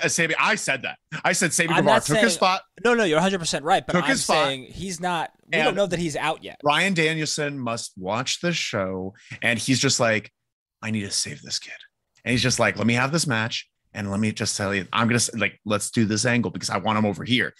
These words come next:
Speaker 1: 'Cause you're wasting him, Jericho. You are wasting him, and he's not going to be good over, I think it's all Bryan Danielson, and I do not think that they had a plan for Garcia at all until this match.
Speaker 2: I don't know. I don't know. I think they probably, I think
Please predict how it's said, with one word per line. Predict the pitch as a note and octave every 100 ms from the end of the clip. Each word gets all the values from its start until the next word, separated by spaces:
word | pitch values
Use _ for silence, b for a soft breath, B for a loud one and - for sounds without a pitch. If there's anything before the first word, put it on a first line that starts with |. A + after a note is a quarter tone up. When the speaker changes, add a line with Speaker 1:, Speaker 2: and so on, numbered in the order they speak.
| B -
Speaker 1:
'Cause | A#2
you're | A2+
wasting | C3+ F3 - F#3+
him, | C#3
Jericho. | A2 G#2+ - G#2+ G2+ _ _
You | A#2
are | G#2
wasting | F#2+ C3 C3 F3+
him, | F#3+ A3 G#3+ B -
and | B2
he's | A#2+
not | B2+ B2+
going | C#3 C#3 C3
to | B2+
be | B2
good | C3+
over, | A#2+ A#2
I | A#2 A#2
think | C#3 C3+
it's | B2
all | A#2 A#2+
Bryan | A#2 A2+
Danielson, | G#2+ G#2 G#2 - G#2
and | G#2
I | G2
do | G2 G2
not | G#2 -
think | G#2+ G2 -
that | G2 F2+ A2+
they | A2+
had | A2+
a |
plan | - - C3 A#2+
for | G#2+ G2 F2+ _ _ _ -
Garcia | A#2 - A#2 G#2+
at | A#2+ A2+ -
all | D3 C3+ F2 - - _ _ _ -
until | B2 - A#2 G2
this | F#2+ -
match. | G2+ - - - -
Speaker 2:
I | C3
don't | F#3+ A3+
know. | A3 F3+ C3 _ _ _ _ _ _ -
I | C3
don't | E3+
know. | D#3 C3 -
I | D#3+
think | G#3 A#3 G#3+
they | F#3+ E3+
probably, | - F3 F3 E3+ E3+ -
I | D#3
think | - F3